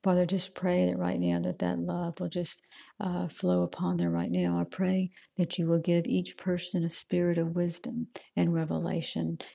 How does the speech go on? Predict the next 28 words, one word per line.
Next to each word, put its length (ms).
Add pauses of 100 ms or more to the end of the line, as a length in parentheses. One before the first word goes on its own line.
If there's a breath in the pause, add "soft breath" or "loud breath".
(120)
and 100
the 80
knowledge 520
of 120
you. 200
And 100
I 60
pray 560 (400 loud breath)
that 160
the 120
eyes 440
of 100
their 180 (160)
heart 320
will 140
be 160
enlightened, 640 (340 loud breath)
that 100
they'll 120
come 300
to 60
know 180
the 100
hope 440 (500 loud breath)
that 100
is 160
in 300
you 420